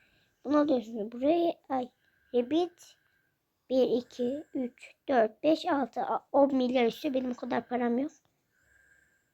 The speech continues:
Buraya geçtikten sonra arkadaşlar sonra satıyorsunuz hizmetçi olarak. Oyun Türkçe.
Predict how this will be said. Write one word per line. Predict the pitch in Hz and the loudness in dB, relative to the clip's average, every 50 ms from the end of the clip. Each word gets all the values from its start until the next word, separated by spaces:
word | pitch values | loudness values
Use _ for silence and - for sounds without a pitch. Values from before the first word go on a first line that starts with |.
| _ _ _ _ | _ _ _ _
Buraya | 269 262 277 285 302 302 320 311 311 | -10 -4 -2 0 4 6 8 8 8
geçtikten | 320 294 330 320 302 294 - - 330 - - 359 339 339 | 8 4 2 0 0 0 -2 -10 -12 -8 0 2 2 2
sonra | 330 - 277 302 | 2 0 -4 -2
arkadaşlar | 247 254 247 247 240 254 233 220 - 339 415 381 | 0 -2 -2 -2 0 -2 -2 -2 0 -2 -4 -2
sonra | - 277 277 311 339 | 0 2 2 2 2
satıyorsunuz | 320 - - 269 262 - - 277 254 240 - - 247 254 240 233 - | 0 0 -4 -4 -6 -4 -2 -2 -2 -2 -2 -6 -8 -8 -8 -6 -6
hizmetçi | 247 240 240 233 220 226 220 214 214 _ _ _ _ _ _ _ _ _ _ - - 247 | -8 -6 -6 -6 -6 -4 -6 -6 -6 _ _ _ _ _ _ _ _ _ _ -10 -4 -2
olarak. | 220 214 240 254 285 359 453 440 - _ _ _ _ _ _ _ - | 0 0 2 2 0 0 -2 -4 -8 _ _ _ _ _ _ _ 0
Oyun | 269 285 285 294 294 | 4 6 6 6 4
Türkçe. | 285 - - - 330 311 - - - - - 240 240 277 320 | 4 0 0 0 0 0 0 -6 -10 -4 0 2 2 2 2